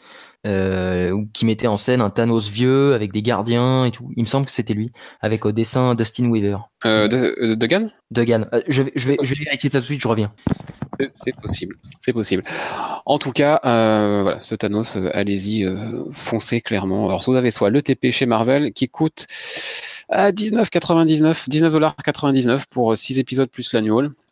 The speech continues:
Speaker 2: Euh, un annual, euh, qui, euh, qui est plutôt un condensé de plein de petites histoires, mais quand même toutes plus ou moins liées et qui font un peu tout le, le pont, euh, avec ce qui s'était passé dans la série, euh, dans les épisodes précédents, euh, par Donny Cates.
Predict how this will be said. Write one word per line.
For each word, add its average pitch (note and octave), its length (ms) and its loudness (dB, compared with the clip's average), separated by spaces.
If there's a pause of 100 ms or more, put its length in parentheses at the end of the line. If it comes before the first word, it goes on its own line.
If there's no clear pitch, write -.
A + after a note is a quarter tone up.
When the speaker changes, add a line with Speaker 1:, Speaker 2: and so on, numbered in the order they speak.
(220)
Speaker 2:
Euh, A2+ 440 2
un C#3 220 2
annual, E3 460 4
euh, C#3 420 4
qui, C#3 280 -2
euh, C3 380 4 (960)
qui C#3 260 0
est C#3+ 120 4
plutôt E3 340 -2
un D3 180 4
condensé D3 460 0
de C#3+ 80 -2
plein A#3 340 0
de A#3 60 2
petites F3+ 400 -4
histoires, D#3+ 480 0
mais G#3 240 2
quand F#3+ 160 0
même F3+ 260 0
toutes F3+ 380 0
plus D#3 340 -4
ou D3+ 60 2
moins D3 180 4
liées D#3+ 460 4
et D3 60 2
qui - 180 -8
font C#3+ 300 0
un C3 60 2
peu C3+ 180 -2
tout - 180 -8 (100)
le, A2+ 640 2
le A2+ 140 0
pont, C3+ 440 0
euh, A2 240 2
avec A2+ 220 0
ce - 80 -10
qui A#2+ 120 -6
s'était - 240 -2
passé A#2+ 260 -2
dans A#2+ 100 2
la A2 80 2
série, A2 380 0
euh, F2+ 560 -2
dans G#2 100 -2
les G#2+ 140 0
épisodes A2 280 -4
précédents, G#2+ 540 -2
euh, G2 40 -2
par G2+ 140 0
Donny G#2 200 0
Cates. - 240 -4